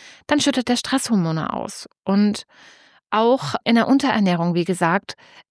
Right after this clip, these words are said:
was ja ein Stressor für den Körper ist, kann es sein, dass wir eben, wie gesagt, in diesen Bewegungsdrang auch reinkommen. Und wenn wir dem dann nachgeben, dann kommt erstmal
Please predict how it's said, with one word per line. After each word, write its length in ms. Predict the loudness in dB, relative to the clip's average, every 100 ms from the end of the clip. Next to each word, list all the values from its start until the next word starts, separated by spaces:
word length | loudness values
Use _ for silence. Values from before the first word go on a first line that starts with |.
| _
was 180 | -2
ja 60 | 2
ein 80 | 0
Stressor 600 | 0 -2 -2 -2 0 -2
für 120 | 0
den 140 | 2 2
Körper 400 | 2 2 2 0
ist, 340 | 0 -2 -10 -20 -20 _
kann 200 | -2 0
es 140 | 0
sein, 200 | 2 2
dass 140 | 2 0
wir 80 | -2
eben, 200 | 0 -2
wie 80 |
gesagt, 280 | -2 -4 -4
in 100 | -4
diesen 180 | -4 -4
Bewegungsdrang 800 | -2 0 0 -4 -6 -4 -2 -2 -8 -20 -20 -6
auch 160 | -4 -2
reinkommen. 500 | 0 0 2 0 0
Und 120 | 2
wenn 180 | 2 4
wir 80 |
dem 180 | 2 2
dann 160 | 0 0
nachgeben, 760 | 0 -2 -4 -2 0 2 0 -2 -14 -20 _
dann 140 | -2
kommt 240 | 2 2 2
erstmal 500 | 0 2 4 4